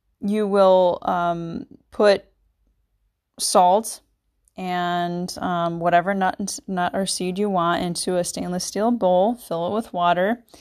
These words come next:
And I put a little bit of apple cider vinegar in there just 'cause the water's gonna be sitting. You don't want anything growing in there. And you let it sit for twelve, twelve hours.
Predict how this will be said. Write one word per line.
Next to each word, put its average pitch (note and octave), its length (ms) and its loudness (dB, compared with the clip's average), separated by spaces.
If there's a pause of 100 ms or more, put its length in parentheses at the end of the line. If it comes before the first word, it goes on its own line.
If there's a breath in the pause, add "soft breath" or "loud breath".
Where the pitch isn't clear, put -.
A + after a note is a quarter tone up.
(420 loud breath)
And F3+ 520 0
I A#3 140 6
put C#4+ 180 0
a C#4+ 60 4
little C#4 200 4
bit B3+ 140 4
of B3 60 4
apple A3+ 320 0
cider A3+ 320 0
vinegar A3 400 -2
in G#3+ 160 0
there G#3+ 280 4
just G3 280 -6
'cause G3+ 160 -6
the F#3+ 80 -4
water's F3 360 0
gonna F3 160 -6
be D#3+ 100 -4
sitting. E3+ 440 -4
You E3 80 -4
don't E3 160 -2
want E3 200 -2
anything E3 300 -6
growing E3 340 -2
in E3 120 -6
there. E3+ 360 -2 (1500 loud breath)
And C4+ 320 6
you C#4 100 6
let B3+ 160 6
it A#3+ 120 2
sit - 200 2
for A#3+ 100 0
twelve, G#3 520 2
twelve F3 260 2
hours. E4 480 4